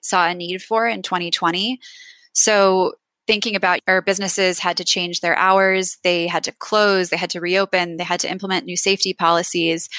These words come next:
And customers were really scared. You know, I mean, we're all just people, <laughs> and people were really scared about, "Can I go to the grocery store? Can I go to the pharmacy?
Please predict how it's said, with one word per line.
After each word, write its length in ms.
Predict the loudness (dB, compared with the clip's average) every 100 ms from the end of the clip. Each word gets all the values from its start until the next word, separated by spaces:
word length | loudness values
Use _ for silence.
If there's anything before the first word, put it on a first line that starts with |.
| -14 -14 -18 _
And 160 | -4 0
customers 580 | 2 2 4 4 2 2
were 100 | 2
really 220 | 4 2
scared. 540 | 0 0 2 0 -2
You 80 | -2
know, 60 | 0
I 40 |
mean, 140 | 0
we're 100 | 2
all 140 | 4 4
just 240 | 2 -2
people, 340 | -2 -2 2 4 2 -2
<laughs> 240 | -8 -6 -4
and 120 | -2
people 300 | 0 4 4
were 140 | 4
really 480 | 4 2 2 0 -2
scared 480 | -4 -2 2 4 4
about, 420 | 4 4 4 2 -2 _ -6
"Can 100 | -4
I 60 |
go 120 | -2
to 60 | -2
the 80 | 0
grocery 340 | -2 -2 -2
store? 280 | -4 -2 -2
Can 120 | -2
I 60 | -4
go 80 | -2
to 60 |
the 60 | -2
pharmacy? 680 | 0 0 0 -4 -2 -2